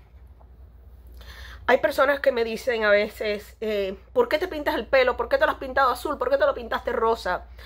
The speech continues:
Te los tenías bonito con tu pelo natural". Y yo entiendo, yo entiendo que a nuestras edades, eh, las mamás, ¿no?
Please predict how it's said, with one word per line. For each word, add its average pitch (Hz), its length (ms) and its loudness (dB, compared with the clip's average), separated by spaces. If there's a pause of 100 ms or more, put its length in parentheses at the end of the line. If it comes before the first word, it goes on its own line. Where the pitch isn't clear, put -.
(360)
Te 233 80 4
los 247 100 6
tenías 277 240 -2
bonito 277 360 2
con 226 160 0
tu 214 80 -8
pelo 240 180 0
natural". 214 540 2 (640)
Y 247 100 -12
yo 370 100 2
entiendo, 180 460 0
yo 208 120 0
entiendo 254 420 0
que 247 80 2
a 208 80 4
nuestras 254 320 0
edades, 185 560 4 (500)
eh, 196 180 2
las 190 160 4
mamás, 208 440 6
¿no? 220 320 -2